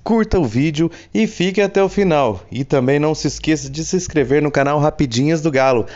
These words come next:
Ative o sininho das notificações e fique por dentro de tudo o que acontece no Galo de maneira rápida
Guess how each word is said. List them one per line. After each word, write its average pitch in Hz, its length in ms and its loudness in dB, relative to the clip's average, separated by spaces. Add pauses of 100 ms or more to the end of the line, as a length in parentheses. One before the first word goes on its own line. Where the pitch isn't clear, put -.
(100)
Ative 123 500 0
o 196 40 0
sininho 175 300 0
das 147 160 0
notificações 170 840 -2
e 214 160 0
fique 214 300 -2
por 165 160 0
dentro 165 240 0
de 160 160 0
tudo 196 380 0
o - 20 0
que 190 80 -2
acontece 151 480 0
no 160 120 0
Galo 135 300 2
de 147 140 -2
maneira 151 360 2
rápida 170 540 0